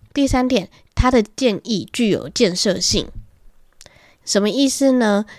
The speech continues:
假设要给声音的意见，如果只是告诉你听起来怪怪的，那这种就是没有建设性的意见。但是我们可以把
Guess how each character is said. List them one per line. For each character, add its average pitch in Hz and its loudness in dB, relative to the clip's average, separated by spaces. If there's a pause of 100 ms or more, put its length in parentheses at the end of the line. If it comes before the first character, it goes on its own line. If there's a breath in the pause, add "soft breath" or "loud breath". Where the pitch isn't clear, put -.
(220 loud breath)
假 190 2
设 294 4
要 285 4
给 175 -2
声 196 0
音 196 -4
的 190 -4
意 185 -6
见， - -2 (180 soft breath)
如 302 4
果 349 6
只 233 0
是 233 2
告 233 4
诉 233 0
你 180 0
听 233 0
起 233 -6
来 165 -4
怪 185 0
怪 160 0
的， - -10
那 262 0
这 262 4
种 180 0
就 202 0
是 190 0
没 165 0
有 185 2
建 170 -2
设 180 -2
性 170 -4
的 - -8
意 - -10
见。 - -6 (640 soft breath)
但 330 4
是 330 2
我 247 4
们 175 0
可 180 -2
以 208 -4
把 - -8